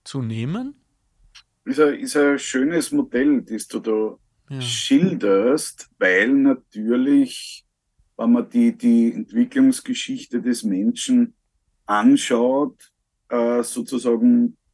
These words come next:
Speaker 2: unter der Annahme, dass sich das Gehirn nimmer sonderlich verändert und auch die geistige Leistungsfähigkeit nicht sonderlich, dass es eigentlich vor allem die Dinge in der Außenwelt sind, also die Ressourcen, die wir haben, Zeit als endliche Ressource,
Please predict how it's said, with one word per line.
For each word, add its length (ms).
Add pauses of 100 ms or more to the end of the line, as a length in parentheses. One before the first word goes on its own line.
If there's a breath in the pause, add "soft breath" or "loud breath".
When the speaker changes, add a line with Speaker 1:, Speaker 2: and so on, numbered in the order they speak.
Speaker 2:
unter 220
der 120
Annahme, 340
dass 200
sich 120
das 60
Gehirn 480
nimmer 320
sonderlich 500
verändert 420
und 140
auch 120
die 360 (680)
geistige 420
Leistungsfähigkeit 1000
nicht 180
sonderlich, 640 (340)
dass 160
es 180
eigentlich 500
vor 140
allem 140
die 160
Dinge 300
in 100
der 100
Außenwelt 680
sind, 260
also 220
die 140
Ressourcen, 960 (340)
die 100
wir 200
haben, 580 (420)
Zeit 520 (240)
als 140
endliche 540
Ressource, 640